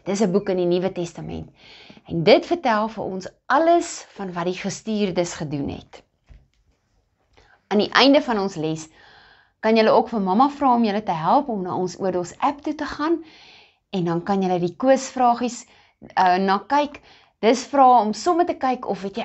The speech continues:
alles verstaan wat ons in die les gedoen het. En is regtig baie lekker as mense hulle almal kan reg antwoord. Ons gaan ook 'n aktiwiteit doen, maar van dit gaan ek julle meer vertel. Kom ons kyk na ons storie wat ons vandag gaan doen.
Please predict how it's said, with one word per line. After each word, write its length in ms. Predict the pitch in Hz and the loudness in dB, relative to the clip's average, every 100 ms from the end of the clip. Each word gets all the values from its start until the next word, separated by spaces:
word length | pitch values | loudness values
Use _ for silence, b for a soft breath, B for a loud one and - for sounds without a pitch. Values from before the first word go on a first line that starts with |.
| - | -2
alles 300 | 285 302 - | 2 2 0
verstaan 320 | 240 - 202 | -6 -4 -4
wat 140 | 196 190 | -4 -6
ons 140 | 190 196 | -6 -4
in 60 | |
die 60 | 180 | -2
les 160 | 165 165 | -2 -4
gedoen 300 | - 156 156 | -4 -2 -2
het. 140 | 160 165 | -2 0
En 60 | |
is 120 | 175 175 | 2 4
regtig 380 | 185 196 208 180 | 6 6 4 4
baie 300 | 180 202 208 | 6 8 6
lekker 320 | 190 170 165 | 4 0 -2
as 160 | 147 160 | -6 -6
mense 220 | 165 160 | -8 -8
hulle 120 | 160 160 | -6 -6
almal 260 | 160 160 | -6 -8
kan 140 | 160 156 | -8 -6
reg 220 | 151 151 | -6 -6
antwoord. 540 | 131 147 - - - _ b b b b b b | -6 -8 -8 -12 -12 _ b b b b b b
Ons 140 | 208 202 | -6 0
gaan 140 | 208 - | 0 4
ook 200 | 247 233 | 2 2
'n 100 | 180 | -2
aktiwiteit 680 | - 185 196 - 294 302 302 | -4 -8 -6 -2 -2 0 0
doen, 280 | 311 302 B B B B B - | 0 0 B B B B B -10
maar 160 | 165 | -10
van 200 | 185 202 | -6 -2
dit 160 | 185 190 | 0 0
gaan 160 | 190 170 | -2 -4
ek 120 | 165 | -2
julle 140 | 160 | -4
meer 220 | 160 156 156 | -2 -2 -4
vertel. 520 | - 160 135 - - - _ b b b b b | -8 -10 -10 -10 -12 -18 _ b b b b b
Kom 140 | - 403 440 | 2 4 4
ons 220 | 427 - | 0 -4
kyk 460 | 254 220 - - _ _ | -6 -6 -8 -20 _ _
na 160 | 170 - | -16 -12
ons 260 | 220 220 - | -10 -10 -10
storie 460 | - 180 156 - | -10 -6 -6 -8
wat 200 | - - 175 | -14 -16 -14
ons 180 | 165 - | -12 -8
vandag 320 | 180 - - | -4 -4 -4
gaan 180 | 175 - | -6 -8
doen. 200 | - | -12